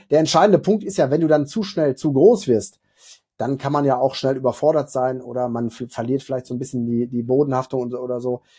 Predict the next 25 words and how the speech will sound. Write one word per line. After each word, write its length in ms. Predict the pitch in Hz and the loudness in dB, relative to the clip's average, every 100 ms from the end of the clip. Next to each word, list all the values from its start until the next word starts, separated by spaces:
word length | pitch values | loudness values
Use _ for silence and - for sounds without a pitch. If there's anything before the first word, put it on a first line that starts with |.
| _ | _
Also 140 | 139 | -6
ich 80 | 156 | 2
glaube, 240 | 147 175 | 6 6
dass 140 | 160 156 | 6 2
eine 80 | 147 | 0
gewisse 260 | 156 156 | 0 -2
Demut 540 | 131 139 170 175 170 - | 2 4 4 2 0 -2
da 140 | 139 | -2
immer, 440 | 143 156 151 143 - _ _ _ - | 2 4 6 4 -2 _ _ _ -2
äh, 180 | 127 127 | 0 2
dass 160 | 131 | 2
man 80 | 147 | 0
da 80 | 135 | 0
gut 180 | 139 156 | 0 0
beraten 460 | 117 123 151 156 | 0 2 0 -2
ist 180 | 135 131 | -8 -8
und 80 | 139 | -8
dass 120 | 131 | -4
man 260 | 143 131 - _ | 0 -2 -4 _
langsam 440 | 117 135 170 156 156 | 0 2 4 4 2
aber 200 | 135 139 | 0 0
gesund 380 | 123 143 190 | 0 0 0
wächst 300 | 156 170 - | 0 0 -2
und 160 | - 131 | -2 4
nicht 340 | 156 156 - | 4 2 -6